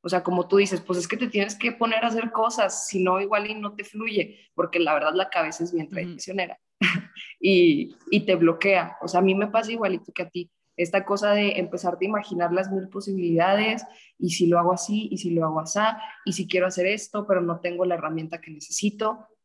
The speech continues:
Speaker 1: y te quedas parada, o sea, sí te quedas así como que, "No, pues no, lo hago
Speaker 2: Ujú.
Speaker 1: después". Pero si empiezas a empujar poquito, o sea, como, "Bueno, igual y no me voy a aventar el proyectazo, ¿verdad?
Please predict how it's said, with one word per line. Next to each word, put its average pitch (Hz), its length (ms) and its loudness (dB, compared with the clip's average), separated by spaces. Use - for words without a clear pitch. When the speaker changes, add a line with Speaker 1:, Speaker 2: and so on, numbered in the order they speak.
Speaker 1:
y 208 160 2
te 180 120 0
quedas 196 300 2
parada, 175 760 0
o - 40 -16
sea, 170 120 -2
sí 170 220 -6
te 185 140 -2
quedas 208 240 -2
así 185 140 -8
como 190 240 -2
que, 160 300 0
"No, 226 240 2
pues 196 140 2
no, 208 400 0
lo 185 140 4
hago 185 140 4
Speaker 2:
Ujú. 208 80 0
Speaker 1:
después". - 460 -6
Pero 202 680 4
si - 180 -2
empiezas 220 440 -2
a 330 40 0
empujar 208 560 0
poquito, 190 680 -8
o 165 80 -2
sea, 165 160 -2
como, 160 280 2
"Bueno, 160 260 0
igual 175 260 4
y 226 40 -2
no 226 120 2
me 202 80 4
voy 208 140 4
a 208 40 4
aventar 170 300 2
el 170 80 -6
proyectazo, 165 560 -6
¿verdad? - 240 -10